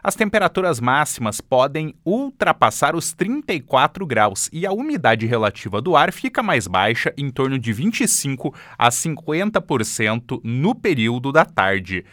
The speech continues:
Marco Jussevicius, coordenador de operações do cimepar, destacou que as frentes frias devem atuar de maneira menos intensa na metade norte do estado.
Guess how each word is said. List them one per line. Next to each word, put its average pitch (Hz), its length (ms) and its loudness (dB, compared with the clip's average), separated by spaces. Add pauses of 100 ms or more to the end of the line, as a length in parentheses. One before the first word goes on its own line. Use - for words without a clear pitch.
(280)
Marco 220 540 6
Jussevicius, 180 1000 0
coordenador 202 680 2
de 127 100 -2
operações 127 840 0
do 123 100 0
cimepar, 214 640 2
destacou 175 680 2
que - 180 0
as 127 260 2
frentes 202 640 0
frias 143 420 0
devem 131 360 4
atuar 131 500 4
de 131 140 0
maneira 180 440 2
menos 247 560 2
intensa 254 760 -2
na 262 80 2
metade 247 480 4
norte 127 500 4
do 139 120 -4
estado. 90 520 0